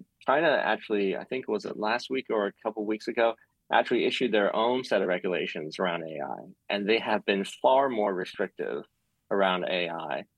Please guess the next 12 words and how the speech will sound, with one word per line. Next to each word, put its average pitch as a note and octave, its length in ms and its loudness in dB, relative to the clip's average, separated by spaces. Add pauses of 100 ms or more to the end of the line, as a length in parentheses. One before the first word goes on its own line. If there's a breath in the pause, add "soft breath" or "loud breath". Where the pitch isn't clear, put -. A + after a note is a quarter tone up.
(260)
than F#2+ 520 0
what G2+ 180 0
the G2+ 80 -4
U G2 260 0
S, G2+ 360 2 (100)
uh, E2+ 380 -4
regulators F#2 500 -2
are D#2+ 180 -4
trying F#2+ 440 -2
to G2 100 -10
think G#2+ 220 0
about. B1 280 -4